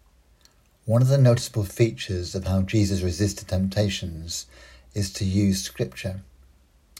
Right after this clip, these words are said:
On each occa-, occasion when the devil specifically tempts him, Jesus responds by stating,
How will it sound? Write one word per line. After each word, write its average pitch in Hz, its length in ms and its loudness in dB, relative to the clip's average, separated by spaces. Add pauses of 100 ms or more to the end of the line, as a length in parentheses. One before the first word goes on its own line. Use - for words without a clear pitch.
(460)
On 131 80 6
each 123 220 4
occa-, 110 440 2
occasion 95 640 2
when 90 80 -2
the 92 80 0
devil 95 320 0
specifically 110 580 -6
tempts 95 360 -6
him, 92 280 -6 (520)
Jesus 107 180 -2
responds 107 460 4
by 92 160 2
stating, 90 720 -4